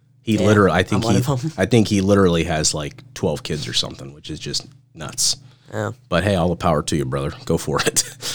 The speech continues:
Speaker 1: <laughs> Um, either way, big win for the Colts. Raiders taking on our loss. Good night, Las Vegas Raiders. Maybe next year.
Speaker 2: Yeah, I wasn't really that surprised whenever the Raiders lost because they barely, they barely won the Jets. And, like,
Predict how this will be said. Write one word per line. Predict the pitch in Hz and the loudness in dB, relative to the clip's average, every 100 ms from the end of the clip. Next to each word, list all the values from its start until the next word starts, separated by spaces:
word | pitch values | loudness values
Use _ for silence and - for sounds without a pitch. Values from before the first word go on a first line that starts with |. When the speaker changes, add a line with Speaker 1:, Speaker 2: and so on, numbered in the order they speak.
| - | -12
Speaker 1:
<laughs> | - - | -16 -10
Um, | - 104 101 95 90 85 85 - _ _ _ _ _ | 2 4 6 6 4 2 -2 -14 _ _ _ _ _
either | 147 123 | 6 8
way, | 101 | 8
big | 92 - 104 | 4 2 4
win | 110 | 4
for | 98 | 4
the | 113 | 2
Colts. | 113 107 104 - | 4 4 4 4
Raiders | 92 95 - | 4 4 2
taking | 101 92 | 0 2
on | 87 | 2
our | 82 | 4
loss. | 92 101 104 - - - - _ _ _ _ - | 6 6 6 4 2 -2 -20 _ _ _ _ -8
Good | 82 | 0
night, | 82 82 | 2 2
Las | 82 78 | 0 -2
Vegas | - 78 73 | -2 -2 0
Raiders. | - 101 95 98 - - - - | 4 6 6 4 2 -2 -10 -10
Maybe | 85 78 | -4 -2
next | 71 - - | -4 -6 -6
year. | 131 - - - - | -6 -6 -14 -12 -2
Speaker 2:
Yeah, | 139 | 0
I | 143 | 0
wasn't | 185 180 | -2 -6
really | 156 147 | -6 -4
that | 127 | -4
surprised | 123 - 117 120 | -4 -6 -4 -4
whenever | 120 117 | -8 -10
the | 113 | -10
Raiders | 110 110 104 | -6 -6 -4
lost | 110 110 113 - | -2 -2 -2 -6
because | 120 113 110 104 | -6 -4 -4 -4
they | 110 110 | -2 -2
barely, | 107 - 117 107 107 110 _ _ | -4 -6 -2 -2 -2 -8 _ _
they | - 110 | -20 -18
barely | - 113 107 | -16 -10 -6
won | 107 110 | -4 -6
the | 104 | -8
Jets. | 104 107 - - - _ | -14 -20 -20 -20 -20 _
And, | 113 113 104 - - _ _ _ _ _ | -6 -4 -6 -12 -20 _ _ _ _ _
like, | 117 113 110 | -8 -8 -8